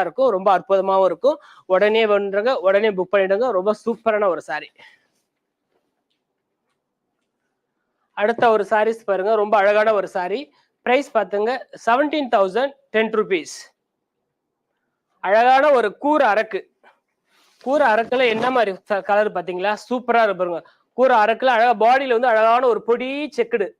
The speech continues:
த்ரெட் ஒர்க் மாதிரி கொடுத்துருக்காங்க. பார்டர்ல வந்து ஜரிகை நல்லா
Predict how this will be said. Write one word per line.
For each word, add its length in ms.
த்ரெட் 240
ஒர்க் 240
மாதிரி 160
கொடுத்துருக்காங்க. 520
பார்டர்ல 460
வந்து 140
ஜரிகை 360
நல்லா 180